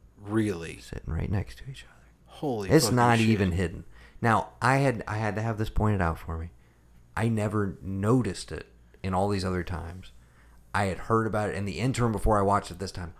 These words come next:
Speaker 2: Forgot to look for them. We finished the whole <laughs> movie, and then I was like, "Oh yeah, I was supposed to fucking look for that this time." So, of course, there's no chapter breaks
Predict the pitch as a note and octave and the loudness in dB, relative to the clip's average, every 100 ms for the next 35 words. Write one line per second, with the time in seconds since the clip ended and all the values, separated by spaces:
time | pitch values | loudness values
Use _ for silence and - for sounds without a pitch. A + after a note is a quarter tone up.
0 | - - A#2+ G#2 G2+ B2+ D3+ - D#3 A2 | -18 -6 -2 -2 0 0 0 2 2 6
1 | C#3+ - - F2+ - D#2 E2 F2+ - - | 4 2 -2 -2 -2 -6 -6 -8 -12 -20
2 | - - G#2 B2 C3+ B2+ - A#2+ A#2 B2+ | -10 -6 -2 0 2 2 4 4 6 6
3 | B2+ A2 - - D3+ C#4+ - - - - | 12 12 12 8 4 0 -4 -10 -20 -10
4 | G#2 G#2+ G2 F#2+ F2+ - - - - - | -6 -4 -6 -8 -12 -12 -16 -18 -2 2
5 | E3 C3 F#3+ F3+ D#3 - E3 - - D#3 | 4 6 6 6 4 -2 -6 -6 -8 -8
6 | - E3+ F3+ - - C#3+ - - - F#2+ | -6 -6 -2 2 2 0 -4 -6 -2 -2
7 | F#2 - - - - B2+ A2 A#2+ A2+ G#2+ | -2 -8 -20 -20 -8 -4 -2 -2 -2 -2
8 | F#2+ A#2 A2+ - A2 F#2+ - F2 E2 E2 | 0 2 4 4 4 2 0 0 2 0
9 | D#2 - - | -2 -6 -10